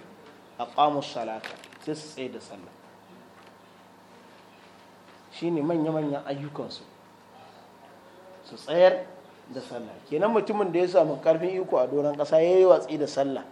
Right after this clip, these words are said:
to, ko kar kai mamaki cikin ƙanƙanin lokaci Allah ya watsi da shi.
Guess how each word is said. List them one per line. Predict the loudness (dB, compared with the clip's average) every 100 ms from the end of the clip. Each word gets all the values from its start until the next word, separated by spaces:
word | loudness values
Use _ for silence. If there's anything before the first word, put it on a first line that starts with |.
| -20 -20 -20 -20 -20 -20 -14
to, | -12 -6
ko | -2
kar | 4 4
kai | 4 0
mamaki | 2 2 0 -2
cikin | -6 -6
ƙanƙanin | -4 -2 -2 0
lokaci | -2 -4 -6 -6
Allah | -2 -2
ya |
watsi | -4 -12 -16
da | -16
shi. | -20